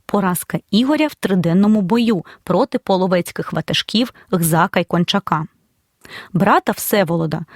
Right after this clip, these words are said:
славного буйтура, убивають половці. Самого Ігоря ганебно беруть у полон,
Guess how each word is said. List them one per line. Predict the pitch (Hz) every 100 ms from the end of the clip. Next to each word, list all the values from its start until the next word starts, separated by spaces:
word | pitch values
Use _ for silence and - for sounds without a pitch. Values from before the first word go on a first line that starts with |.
| -
славного | - 214 226 285 233 196
буйтура, | 175 165 160 - 233 254 165 - _ _ _
убивають | 240 180 175 165 185 196 -
половці. | 175 170 160 - - 175 226 _ _ _ _ _ _ _
Самого | - - 180 196 262 -
Ігоря | - 202 175 165 165 -
ганебно | 190 190 180 240 220
беруть | 170 165 208 214
у |
полон, | - 254 233 160 156